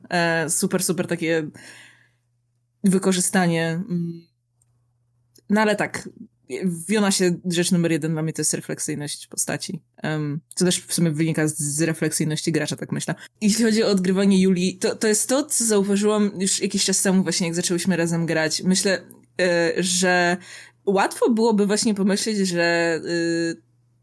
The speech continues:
ocenić po łebkach, że i, właśnie, y, taka prostota,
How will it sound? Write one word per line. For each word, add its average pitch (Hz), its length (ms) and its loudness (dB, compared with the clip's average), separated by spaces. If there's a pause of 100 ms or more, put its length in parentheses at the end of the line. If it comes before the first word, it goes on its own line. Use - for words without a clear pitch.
(120)
ocenić 214 440 0
po 196 100 -2
łebkach, 185 380 0
że 170 120 -2
i, - 400 -10
właśnie, 202 340 0 (640)
y, 185 40 -10 (1080)
taka 220 420 -2 (640)
prostota, 220 640 0